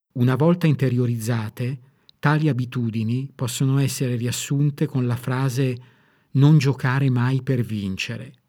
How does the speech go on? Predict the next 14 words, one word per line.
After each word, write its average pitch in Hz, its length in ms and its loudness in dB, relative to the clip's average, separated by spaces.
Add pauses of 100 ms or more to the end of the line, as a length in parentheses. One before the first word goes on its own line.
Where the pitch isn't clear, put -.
(1200)
L'invito 143 540 4
però 123 280 0
non 117 200 2
va 143 160 0
confuso 113 640 -4
con 107 160 -4
una 107 180 -4
qualche 110 320 -6
forma 113 420 -2
di 107 100 -6
austerità 107 880 -6
o 110 100 -4
di 101 100 -8
ascetismo. 95 920 -8